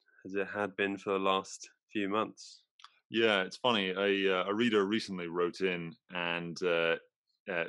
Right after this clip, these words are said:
Speaker 2: just made the comment that the price of gold, uh, on his wedding anniversary this year was exactly the same price as it was last year. So it's, uh, you know, gold has retraced in, uh, you know, an entire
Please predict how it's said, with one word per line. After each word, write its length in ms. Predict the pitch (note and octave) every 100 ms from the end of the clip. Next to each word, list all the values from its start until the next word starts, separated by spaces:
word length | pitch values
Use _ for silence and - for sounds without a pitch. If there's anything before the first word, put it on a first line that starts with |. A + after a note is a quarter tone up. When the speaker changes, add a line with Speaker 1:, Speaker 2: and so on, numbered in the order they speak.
| G2
Speaker 2:
just 400 | G#2+ G2+ - -
made 280 | G#2 G#2 F2
the 80 |
comment 460 | F#2 G#2 G#2+ F2+ E2
that 140 | E2+ - - - -
the 40 |
price 300 | G#2 A#2+ A#2
of 140 | G2+ E2
gold, 520 | A#2 A#2 G2 E2+ D#2+ - F2+
uh, 340 | F2 E2+ E2+ -
on 240 | F#2+ F#2 F#2
his 260 | F#2 F2+
wedding 360 | D#2+ G2 G2+ F#2
anniversary 600 | F2+ F2 F2 E2+ F2+ F2
this 300 | E2 G#2+ -
year 300 | E2+ D#2 - - - _
was 200 | G2 F#2+
exactly 560 | F#2+ E2+ A2+ A2+ - G#2
the 100 | F2+
same 240 | - F#2+
price 380 | F2 F2+ E2+ E2+
as 120 | F#2
it 80 | E2
was 440 | E2 E2 D#2+ D#2+ F2+
last 480 | F2 G2 G2+ -
year. 180 | D#2+ B1+ -
So 380 | - E2+ D#2+ D#2 E2+
it's, 280 | D#2+ -
uh, 200 | E2 D#2 D#2+
you 120 | E2+
know, 60 |
gold 260 | D#2+ F#2+ F2+
has 180 | F2+ D#2+
retraced 640 | G2+ G2+ - F#2 E2+ - - - _
in, 120 | F#2
uh, 260 | E2+ F2 E2+
you 120 | F2+
know, 140 | F2 D#2+
an 60 |
entire 540 | F2+ F2 G2+ G2 F2